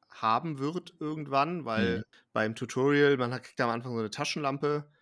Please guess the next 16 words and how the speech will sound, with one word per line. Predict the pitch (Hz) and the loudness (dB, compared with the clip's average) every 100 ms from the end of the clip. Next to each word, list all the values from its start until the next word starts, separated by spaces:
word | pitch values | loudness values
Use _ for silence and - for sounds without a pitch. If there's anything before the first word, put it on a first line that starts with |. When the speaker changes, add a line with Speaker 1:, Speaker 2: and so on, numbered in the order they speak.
| _ _ - | _ _ -6
Speaker 1:
die | |
man | 143 139 | -2 0
benutzen | 139 143 - 139 | 0 -2 -4 -2
kann | 143 135 131 | 2 2 0
und | 117 | -4
da | 117 | -4
wird | 117 | -2
einem | 113 117 | -2 -2
halt | 113 | -4
erklärt, | 110 117 120 | -4 -4 -4
dass | 117 | -4
man | 117 | -6
mit | 104 107 | -6 -4
dem | |
Mausrad | 104 110 - 113 110 | -2 -4 -2 -2 -2
quasi | - 110 110 117 117 113 | -4 -2 -2 -2 -4 -6